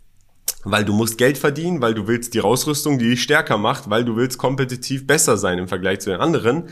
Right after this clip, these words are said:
dann merkst du auf einmal, okay, es gibt so etwas wie eine Wirtschaft und es gibt so etwas wie vernünftig wirtschaften und es gibt so etwas wie sparen und es gibt so etwas wie, hier, vielleicht sollte ich jetzt nicht hier das Geld ausgeben, sondern wenn ich das Level erreiche, dann macht's mehr Sinn, da die Ausrüstung zu holen.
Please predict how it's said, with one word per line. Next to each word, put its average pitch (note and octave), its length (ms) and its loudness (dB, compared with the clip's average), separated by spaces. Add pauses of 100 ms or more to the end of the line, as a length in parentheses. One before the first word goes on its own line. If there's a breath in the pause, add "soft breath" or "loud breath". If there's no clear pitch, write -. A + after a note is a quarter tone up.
(420 loud breath)
dann A#2 160 2
merkst C#3+ 320 2
du C3+ 40 4
auf A2 80 -2
einmal, G2 220 -2
okay, C3+ 340 0
es - 220 -6
gibt - 240 -6
so G#2 160 0
etwas G2+ 320 -2
wie F#2+ 100 -4
eine A#2 280 0
Wirtschaft C#3+ 520 -2 (300 soft breath)
und A2+ 220 -2
es A2 160 -4
gibt C3+ 180 -2
so A2 100 0
etwas G#2+ 380 0
wie B2 380 -2 (120)
vernünftig B2+ 640 2
wirtschaften G2+ 600 -2
und G#2+ 120 -6
es G#2+ 140 -4
gibt A#2+ 180 -6
so A#2 80 0
etwas G#2+ 300 -2
wie B2 360 -6
sparen C#3 600 2
und A2 120 0
es G#2 120 -4
gibt A2 160 -8
so A#2+ 80 -4
etwas A2 340 -2
wie, A#2 420 -2
hier, D3 260 2
vielleicht A#2+ 260 2
sollte A#2 180 -2
ich G#2+ 60 -2
jetzt G#2+ 160 -2
nicht F3 260 0
hier D#3 120 -4
das C3 120 -2
Geld C3 180 0
ausgeben, B2+ 300 0
sondern G#2+ 200 0
wenn G2+ 80 -2
ich G#2+ 140 -8
das C#3+ 200 0
Level C3 240 0
erreiche, A#2 480 0
dann G#2 140 0
macht's G2+ 240 -4
mehr B2 260 2
Sinn, C3 280 2
da A#2 180 2
die A2+ 160 -2
Ausrüstung B2+ 540 -2
zu A#2 120 -4
holen. A2 200 0